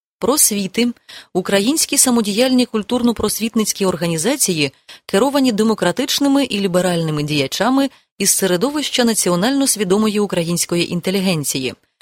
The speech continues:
Активну участь у роботі просвіт брали у Києві Грінченко, Косач, Леся Українка, Лисенко, Чернігові Коцюбинський, Полтаві Панас Мирний, Катеринославі Яворницький,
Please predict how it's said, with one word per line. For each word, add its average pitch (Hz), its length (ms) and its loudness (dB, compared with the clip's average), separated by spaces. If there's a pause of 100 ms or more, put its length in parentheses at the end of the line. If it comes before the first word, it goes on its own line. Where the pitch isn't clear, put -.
(160)
Активну 165 460 0
участь - 500 -4
у 151 60 -4
роботі 143 360 -4
просвіт 190 560 -2
брали 156 500 0 (400)
у 247 80 -2
Києві 175 540 0
Грінченко, 170 720 -2
Косач, 156 600 0
Леся 156 320 -2
Українка, 147 680 -4 (400)
Лисенко, 143 720 -2 (280)
Чернігові 240 640 2
Коцюбинський, 156 920 -4 (220)
Полтаві 233 680 0
Панас 196 360 0
Мирний, 160 460 0
Катеринославі 165 800 0
Яворницький, 160 800 -2